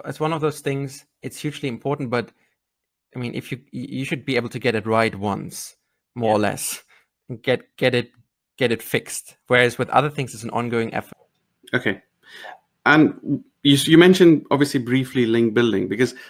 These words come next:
Speaker 2: that's something which I struggled with when I wanted to do S E O. And that's where I think a couple of years back when we were having this, uh, discussion about S E O, you told me about the significance of link building. And until then, I really didn't, never took it seriously.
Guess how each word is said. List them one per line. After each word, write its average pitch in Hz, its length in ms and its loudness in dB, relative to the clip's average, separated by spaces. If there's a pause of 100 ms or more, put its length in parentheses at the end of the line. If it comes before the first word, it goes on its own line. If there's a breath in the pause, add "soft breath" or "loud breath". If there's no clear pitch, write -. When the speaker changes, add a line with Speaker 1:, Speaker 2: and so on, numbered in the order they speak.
Speaker 2:
that's 139 200 2
something 156 360 2
which 147 300 2
I 123 120 4
struggled 127 520 2
with 107 240 -2
when 113 380 -2 (160)
I 117 220 2
wanted 110 400 -2
to 107 80 -6
do 104 160 0
S 98 200 -4
E 98 100 -4
O. 131 60 -4
And 107 160 -2
that's 117 240 -2
where 117 300 2 (400 loud breath)
I - 80 -4
think 120 300 4
a - 40 -20
couple 120 240 -4
of 117 120 -2
years 113 240 2
back 120 280 0
when 113 120 0
we 110 80 0
were 113 80 2
having 110 320 -2
this, - 340 -8 (200)
uh, 104 140 -2
discussion 110 480 -6
about 107 200 -2
S - 180 -6
E 110 100 0
O, 127 160 0 (420 loud breath)
you 120 180 2
told 120 320 6
me 117 180 8
about 110 360 2
the 110 60 -2
significance 107 760 0
of 104 220 -2
link 107 240 2
building. 101 420 2 (380 loud breath)
And 113 200 2
until 117 320 4
then, 120 240 4
I 110 160 4
really 120 280 6
didn't, 113 180 0
never 120 180 4
took - 240 -4
it - 80 -8
seriously. 113 520 0